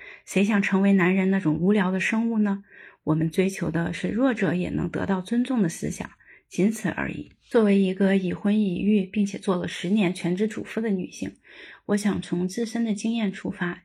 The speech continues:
浅谈一下当你面临婚姻和生育这种会改变人生的重大选择时，应该考虑的一些问题。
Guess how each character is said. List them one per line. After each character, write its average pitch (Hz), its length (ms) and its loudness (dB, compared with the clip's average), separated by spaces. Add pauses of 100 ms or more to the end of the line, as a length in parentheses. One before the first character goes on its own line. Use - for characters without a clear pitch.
浅 170 220 -6
谈 185 260 0
一 185 60 -2
下 180 260 -4
当 220 260 -6
你 214 320 -4
面 220 240 0
临 185 360 0 (360)
婚 - 220 -6
姻 247 260 -2
和 208 220 -4
生 240 320 -2
育 220 140 -2
这 208 180 -2
种 170 240 -6
会 208 260 2
改 196 200 -2
变 208 240 0
人 185 180 0
生 240 240 -2
的 208 160 -2
重 226 220 -4
大 190 160 -2
选 - 200 -8
择 - 200 -6
时， - 320 -10 (260)
应 233 160 -2
该 240 160 -4
考 - 240 -8
虑 208 140 2
的 - 80 -8
一 208 140 -4
些 214 160 -4
问 220 260 -2
题。 - 260 -20